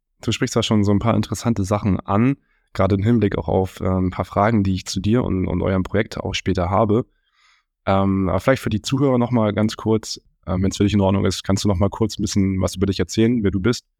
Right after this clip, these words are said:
ähm, ja, wie es zu dem Projekt Psyclean gekommen ist und, ähm, ja, was du so für Gedanken und Gefühle dazu hast.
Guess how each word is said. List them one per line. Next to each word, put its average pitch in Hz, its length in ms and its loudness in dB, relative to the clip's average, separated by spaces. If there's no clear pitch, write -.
ähm, 92 360 2
ja, 95 180 2
wie 104 40 0
es 104 80 -2
zu - 100 -8
dem 98 220 0
Projekt - 460 -2
Psyclean 107 500 2
gekommen 113 400 2
ist - 340 -4
und, 92 380 -2
ähm, 90 320 -4
ja, 95 220 2
was - 160 -6
du - 80 -8
so 95 120 2
für 92 260 0
Gedanken 95 300 2
und 95 80 0
Gefühle 95 260 0
dazu 90 240 0
hast. - 240 0